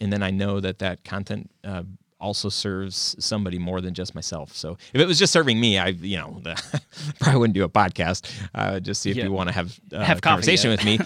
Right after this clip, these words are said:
Speaker 2: <laughs>
Speaker 1: But it's also, uh, you know, having a podcast is weird because, uh, I've had conversation with people, again, that I definitely should not have had a conversation with, but because you have a podcast, people are like, "Yeah, sure, I'll have a talk,"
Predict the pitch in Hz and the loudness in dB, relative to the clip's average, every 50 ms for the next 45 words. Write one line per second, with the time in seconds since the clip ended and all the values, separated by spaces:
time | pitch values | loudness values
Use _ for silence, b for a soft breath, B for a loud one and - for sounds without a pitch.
0 | - - - 113 107 190 180 139 - - - - - B B B B - 117 117 | -4 -8 -6 0 2 4 6 4 4 2 0 -4 -6 B B B B 0 0 2
1 | - 135 127 135 131 - 131 120 117 110 107 104 104 104 101 98 98 98 90 - | 4 6 4 6 4 4 4 4 4 4 4 4 4 4 4 4 2 0 -2 -4
2 | 120 107 95 - 123 123 123 104 92 - 110 113 117 - 95 90 - - 90 92 | -4 -4 -2 0 0 2 2 0 0 2 2 2 2 2 0 -2 -2 -4 -6 -8
3 | 90 104 117 127 123 104 98 92 90 92 90 - 95 95 90 - - - B B | -6 -2 0 0 2 2 0 0 -2 -4 -2 -2 -2 -2 -2 -2 -4 -6 B B
4 | B B B B B _ _ - - - - - - - - - - - - 101 | B B B B B _ _ -14 -12 -10 -10 -10 -10 -10 -12 -14 -14 -8 -4 -4
5 | 98 92 107 - - - 104 - 98 95 - - 101 98 95 - 101 101 - 95 | -4 -4 -6 -12 -12 -10 -6 -6 -6 -6 -4 -4 -4 -4 -2 -2 -4 -4 -2 -4
6 | 95 90 - - 98 95 - - 95 92 90 87 - - 90 85 95 101 95 85 | -6 -6 -6 -8 -8 -8 -6 -6 -4 -4 -4 -4 -6 -6 -6 -4 -4 -4 -2 -2
7 | 85 85 85 85 87 87 - 110 104 - - 104 90 - 104 90 87 90 90 85 | -4 -4 -4 -4 -4 -2 0 0 0 0 -2 -4 -2 -2 -4 -4 -4 -2 -4 -4
8 | 80 92 87 - - 90 85 - - 85 85 73 - 117 110 - 101 90 87 - | -4 -6 -8 -8 -8 -8 -8 -8 -10 -10 -8 -4 -2 -2 -2 -2 -2 -4 -4 -6
9 | - 85 - 90 92 - 156 131 139 135 107 95 139 151 135 - 127 120 - - | -8 -10 -8 -4 -2 0 2 2 2 0 2 2 0 0 2 2 0 0 -2 -4
10 | 131 117 123 113 120 113 104 _ _ - - - 240 - - 226 202 185 180 165 | -4 -2 2 2 2 2 0 _ _ -2 0 0 2 2 2 2 4 4 2 2
11 | 135 - 170 135 127 | 0 -2 -2 -2 -2